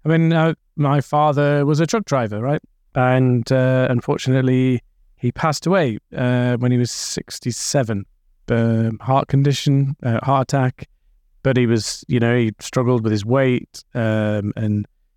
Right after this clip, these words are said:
that kind of life behind the wheel is very difficult to maintain your health. And, you know, I think a lot of, a lot of people in that industry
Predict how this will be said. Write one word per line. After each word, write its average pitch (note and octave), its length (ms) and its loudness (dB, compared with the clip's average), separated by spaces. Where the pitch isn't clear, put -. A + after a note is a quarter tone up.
that - 160 -4
kind C#3 160 2
of B2+ 60 2
life C3+ 300 0
behind C3 340 0
the A#2 60 0
wheel C3 480 2
is A2 200 -2
very B2 220 0
difficult B2 580 -2
to A#2 240 -2
maintain A#2+ 520 0
your A2+ 120 0
health. B2 420 -2
And, A2 300 0
you - 80 -2
know, A#2+ 140 2
I A#2 80 0
think B2+ 320 0
a A2+ 60 -2
lot B2+ 180 2
of, A#2+ 160 0
a A2+ 60 -4
lot A#2+ 140 2
of A2+ 60 0
people B2 320 0
in B2 120 2
that A#2+ 140 0
industry A#2+ 920 0